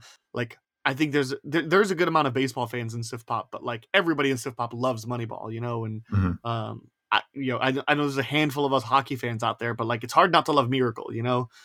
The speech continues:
Speaker 1: Um, or at least really like Miracle. Um, and, uh, I, I really like Warrior, man. And if this movie can crush me in the same way that Warrior did the first time I watched it, a movie that Robert also notoriously loves, just like, uh, n-, Warrior, See How They Run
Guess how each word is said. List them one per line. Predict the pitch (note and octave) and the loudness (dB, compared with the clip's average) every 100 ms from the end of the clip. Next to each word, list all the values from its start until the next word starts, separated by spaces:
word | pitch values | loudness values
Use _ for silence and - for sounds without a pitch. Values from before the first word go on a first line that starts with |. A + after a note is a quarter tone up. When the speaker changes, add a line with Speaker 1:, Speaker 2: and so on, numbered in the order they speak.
| _ - | _ -4
Speaker 1:
Um, | A#2+ A2+ A2 G#2+ G#2 G#2 _ | 0 0 0 -4 -8 -10 _
or | D3+ D3 | 4 6
at | |
least | C#3+ D3 | 6 4
really | C3 C3+ B2+ | 4 4 6
like | B2 B2+ A#2 | 6 4 0
Miracle. | A2 A2+ B2 - A#2+ _ _ | -6 -8 -10 -12 -12 _ _
Um, | A#2 A2+ A2+ A2+ A2+ A2+ _ | -8 -6 -6 -6 -8 -10 _
and, | C3 B2 A#2+ A#2+ | -4 -2 -2 -2
uh, | A#2+ A#2 A#2 A#2 A2+ A2+ A2+ A#2 A#2+ - _ | -4 -6 -6 -6 -6 -6 -8 -8 -10 -16 _
I, | C#3+ D3+ | -2 2
I | E3+ | 4
really | G3+ A#3+ | 4 2
like | A#3 A3 | 2 2
Warrior, | D3+ D3 F#3 G#3 A3 A3 | 2 2 4 2 0 -4
man. | E3+ D3 | -2 -2
And | C3+ C#3+ | 0 -2
if | D#3 | 0
this | G#3 | -2
movie | B3 A#3 | 0 0
can | A3 F#3 | 0 2
crush | D#3 C#3+ | 4 4
me | F3+ | 2
in | D3+ | 2
the | |
same | B2+ D3 D3+ | 2 2 4
way | D#3 | 4
that | C3 | 4
Warrior | A#2+ C3+ E3 F3+ | 6 6 6 4
did | F#3 | 0
the | F3+ | 0
first | F#3 F3 | 0 2
time | F#3 | 2
I | F3+ | 4
watched | F3+ F3 - | 6 4 4
it, | F#3 | 2
a | B2 | 4
movie | B2+ B2 | 6 6
that | A#2 A#2+ | 4 6
Robert | A#2+ B2 A#2+ - - | 6 6 4 2 4
also | B2+ C3 | 6 6
notoriously | C3 A#2+ B2 B2 B2+ | 4 6 6 4 4
loves, | A#2+ A#2 C3 C3 - _ _ _ - | 4 4 2 -4 -10 _ _ _ -4
just | C#3 D3 | -2 0
like, | C3+ A#2+ | 0 -2
uh, | - | -6
n-, | D#3 D#3 D#3+ E3+ | -4 -4 -2 0
Warrior, | D#3+ G#3+ A3+ A3+ A3 A3 | 6 8 8 6 4 4
See | - G3 | 0 0
How | F#3 F#3 | 2 4
They | F3+ | 4
Run | D#3+ D#3 D#3 D3+ | 2 0 -2 -8